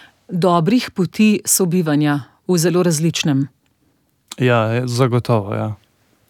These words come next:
Speaker 1: Katoliška mladina v sodelovanju z družino, Katoliškim tednikom, organizira pogovorni večer ta petek z voditeljem enega izmed najbolj poslušanih katoliških podcastov, to je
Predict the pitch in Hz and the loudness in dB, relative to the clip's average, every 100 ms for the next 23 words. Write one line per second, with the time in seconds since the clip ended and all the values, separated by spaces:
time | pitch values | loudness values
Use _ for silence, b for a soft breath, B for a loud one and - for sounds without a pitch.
0 | b b b b b 214 220 240 233 - | b b b b b 0 2 4 2 2
1 | 185 170 190 254 277 208 190 175 175 175 | 2 4 4 4 4 2 0 0 0 2
2 | 180 190 170 147 160 156 180 226 269 262 | 2 2 0 0 -2 0 2 4 4 2
3 | 175 175 165 160 - 165 151 185 220 233 | -2 -4 -4 -4 -4 -2 0 2 4 2
4 | 226 196 190 185 175 175 170 175 208 185 | 2 0 2 0 2 2 2 2 2 0
5 | 175 170 160 165 170 160 160 - 233 196 | 0 -2 0 0 0 0 0 2 2 2
6 | 185 151 190 226 262 269 180 165 180 240 | -2 0 0 0 0 0 0 0 2 2
7 | 226 190 170 170 185 170 165 156 143 175 | 2 0 2 0 2 0 0 0 2 2
8 | 185 170 170 - 226 - 190 165 180 180 | 2 0 -2 0 0 2 0 0 -2 0
9 | 175 - 165 - 196 185 180 170 - 156 | 0 0 -4 0 0 2 0 2 0 -2
10 | 143 B B - 190 185 | -4 B B 2 4 4